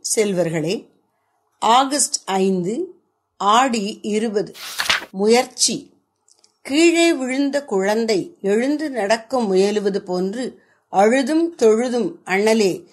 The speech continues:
உன்னை நான் அடைய முயலுவேனாக.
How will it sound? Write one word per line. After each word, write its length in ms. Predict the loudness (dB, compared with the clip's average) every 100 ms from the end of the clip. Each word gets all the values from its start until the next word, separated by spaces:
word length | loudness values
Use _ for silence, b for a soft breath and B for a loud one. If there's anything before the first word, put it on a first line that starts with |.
| b -4
உன்னை 340 | 0 2 2
நான் 360 | 4 2 0 -2
அடைய 420 | 0 2 2 2
முயலுவேனாக. 1120 | 2 2 2 2 2 2 2 -2 -4 -6 -8